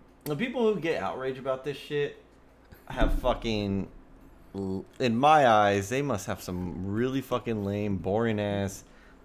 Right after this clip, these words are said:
weird lives that they feel they have no control over. They have no control over anything, but they can voice up their little opinion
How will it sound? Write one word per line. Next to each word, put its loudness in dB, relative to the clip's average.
weird -2
lives 4
that -6
they 0
feel -2
they 0
have -2
no -2
control -2
over. -4
They -4
have -2
no -2
control -4
over -4
anything, -6
but 0
they 2
can -2
voice 0
up -2
their -2
little -2
opinion -4